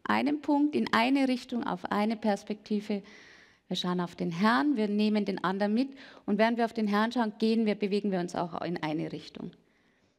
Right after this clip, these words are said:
Und jetzt kommt es natürlich manches Mal vor, dass wir kommunizieren mit uns selber, ne? Also ich rede schon manchmal mit mir und habe auch ein bestimmtes Bild von mir.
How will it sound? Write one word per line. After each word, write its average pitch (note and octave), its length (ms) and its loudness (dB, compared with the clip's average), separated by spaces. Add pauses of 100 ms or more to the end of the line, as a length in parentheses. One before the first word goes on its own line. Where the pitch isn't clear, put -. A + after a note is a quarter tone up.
(120)
Und F#3+ 80 2
jetzt G#3 220 0
kommt C#4+ 220 4
es C#4 80 -4
natürlich B3 360 0
manches A3 380 0
Mal G#3+ 180 2
vor, G#3+ 400 0 (2250)
dass G#3+ 280 2
wir A#3 100 4
kommunizieren A3+ 880 2 (240)
mit A#3+ 240 0
uns B3 220 -2
selber, B3 420 2
ne? G3 220 -4 (240)
Also - 180 -6
ich A#3+ 200 -4
rede A#3 260 -2
schon A#3+ 220 0
manchmal G3+ 380 -2
mit G3+ 180 -4
mir A#3 160 4
und B3 100 0
habe A3+ 220 2
auch - 120 -2
ein G#3+ 220 -2
bestimmtes G#3+ 500 -4
Bild C4+ 300 0
von C#4+ 180 4
mir. D#4 260 6